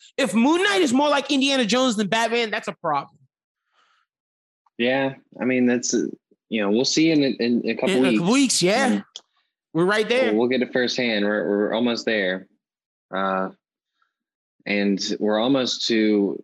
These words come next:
Speaker 2: Sony and Morbius.
Speaker 1: Mor-, <laughs>
Speaker 2: So, and
Speaker 1: are you
Speaker 2: so,
Speaker 1: going to watch that?
Speaker 2: and, no, I'm not going to watch that.
Speaker 1: <laughs> Okay, I was
Speaker 2: And I'm
Speaker 1: about to
Speaker 2: probably
Speaker 1: say.
Speaker 2: not gonna watch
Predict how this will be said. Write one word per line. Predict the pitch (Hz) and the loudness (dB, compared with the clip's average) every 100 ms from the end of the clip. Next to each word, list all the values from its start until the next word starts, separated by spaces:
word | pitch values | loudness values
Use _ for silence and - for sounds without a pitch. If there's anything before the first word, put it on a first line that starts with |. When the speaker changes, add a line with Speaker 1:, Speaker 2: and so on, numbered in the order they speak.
| - | -10
Speaker 2:
Sony | - 120 123 123 104 104 - _ _ _ _ _ - | -4 -2 0 0 0 -2 -8 _ _ _ _ _ -10
and | 98 104 | -4 0
Morbius. | 104 110 123 92 87 | 2 2 2 0 0
Speaker 1:
Mor-, | 160 226 | 0 0
<laughs> | - - 277 - 302 - - 320 - | 0 -2 -4 -4 -4 -4 -4 -2 -2
Speaker 2:
So, | - 113 | -4 -6
and | 73 101 | -4 -2
Speaker 1:
are | 302 | 0
you | - | 0
Speaker 2:
so, | - | 2
Speaker 1:
going | 440 494 | 2 2
to | 415 | 2
watch | 370 427 - | 2 2 0
that? | 494 494 508 - - | 0 0 -2 -6 -6
Speaker 2:
and, | 113 - - - - - _ _ _ _ _ _ _ _ _ _ _ _ | -4 -4 -6 -8 -8 -10 _ _ _ _ _ _ _ _ _ _ _ _
no, | 120 139 117 | -2 0 0
I'm | 104 107 120 | 0 0 2
not | 139 135 | 0 0
going | 113 | 0
to | 110 | 0
watch | 101 98 - | 0 -2 -2
that. | 101 98 104 - | -2 -2 -4 -4
Speaker 1:
<laughs> | |
Okay, | 247 294 | -4 -2
I | 262 | 0
was | |
Speaker 2:
And | |
I'm | 226 | 0
Speaker 1:
about | 110 | 0
to | |
Speaker 2:
probably | 139 139 139 | 0 0 0
Speaker 1:
say. | 131 | 0
Speaker 2:
not | 120 | 0
gonna | 123 113 | -2 0
watch | 107 107 101 - | 0 -2 -4 -6